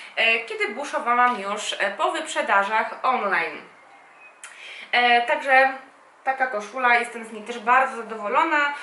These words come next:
Już tak na oko widzę, że właściwie wszystkie te rzeczy będą na mnie, e, dobre. Dobra, kochani,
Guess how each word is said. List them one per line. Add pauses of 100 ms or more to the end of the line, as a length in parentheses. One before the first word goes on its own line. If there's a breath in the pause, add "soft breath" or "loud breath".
(120 loud breath)
Już
tak
na
oko
widzę,
że
właściwie
wszystkie
te
rzeczy
będą
na
mnie,
e,
dobre. (680)
Dobra,
kochani,